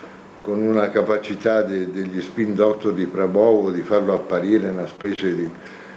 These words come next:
di vecchio nonno simpatico, carino, che ballava durante i comizi, c'è la Cina. Perché c'è la Cina?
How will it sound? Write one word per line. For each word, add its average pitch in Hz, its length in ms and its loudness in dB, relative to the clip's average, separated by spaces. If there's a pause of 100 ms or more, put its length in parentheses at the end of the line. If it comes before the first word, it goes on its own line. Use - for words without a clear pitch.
(120)
di 104 120 0
vecchio 107 400 4
nonno 107 600 2
simpatico, 101 1040 0
carino, 101 720 0
che 95 120 0
ballava 98 460 2
durante 98 420 -4
i 92 60 -6
comizi, 120 520 -2 (480)
c'è 143 200 6
la 110 180 2
Cina. 80 480 -6 (640)
Perché 156 340 4
c'è 131 160 -2
la 110 180 0
Cina? 82 400 -6